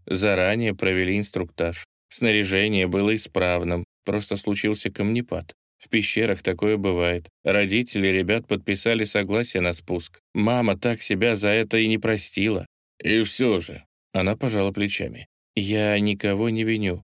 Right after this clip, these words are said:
Просто думаю, что без Дэвида Аткинса ничего не случилось бы».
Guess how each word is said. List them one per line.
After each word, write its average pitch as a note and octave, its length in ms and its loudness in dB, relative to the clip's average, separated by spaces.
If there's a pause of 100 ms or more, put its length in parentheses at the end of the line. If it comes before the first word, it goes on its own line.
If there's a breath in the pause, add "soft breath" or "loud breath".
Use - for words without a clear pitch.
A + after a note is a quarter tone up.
(160)
Просто G#2+ 380 -2
думаю, G2+ 460 0
что G2 240 -2
без F#2+ 300 0
Дэвида G2+ 400 0
Аткинса G2+ 680 -6 (320)
ничего A2 380 0
не A#2 100 0
случилось A#2+ 520 -2
бы». - 140 -10